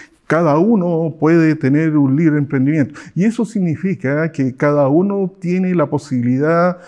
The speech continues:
simplemente de sojuzgar al otro, de dañar al otro, etcétera. ¿Dónde queda el bienestar común?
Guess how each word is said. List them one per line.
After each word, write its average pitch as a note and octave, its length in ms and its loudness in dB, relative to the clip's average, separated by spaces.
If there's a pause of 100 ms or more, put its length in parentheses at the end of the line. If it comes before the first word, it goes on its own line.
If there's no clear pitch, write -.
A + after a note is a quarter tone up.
(160)
simplemente E3 800 0
de C#3 80 0
sojuzgar A2 560 -2
al E3+ 160 2
otro, E3+ 400 0
de B2+ 160 0
dañar A#2 380 2
al D#3+ 160 2
otro, E3 440 0
etcétera. C#3+ 460 -4
¿Dónde G#3+ 500 0
queda A#3 280 -6
el G3 100 -4
bienestar E3 640 -4
común? D3+ 460 -2